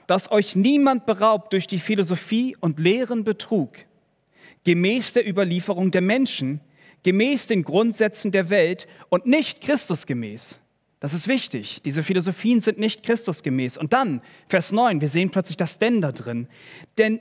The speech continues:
in ihm wohnt die ganze Fülle der Gottheit leibhaftig. Und ihr seid zur Fülle gebracht in ihm, der das Haupt jeder Herrschaft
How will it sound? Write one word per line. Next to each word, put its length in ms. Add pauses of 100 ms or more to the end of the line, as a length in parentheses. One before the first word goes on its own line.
in 240 (160)
ihm 440 (220)
wohnt 540 (240)
die 120
ganze 380
Fülle 280
der 100
Gottheit 680 (200)
leibhaftig. 1200 (560)
Und 240
ihr 220
seid 240
zur 100
Fülle 300
gebracht 480 (260)
in 380 (120)
ihm, 520 (960)
der 80
das 280
Haupt 320 (260)
jeder 580 (160)
Herrschaft 800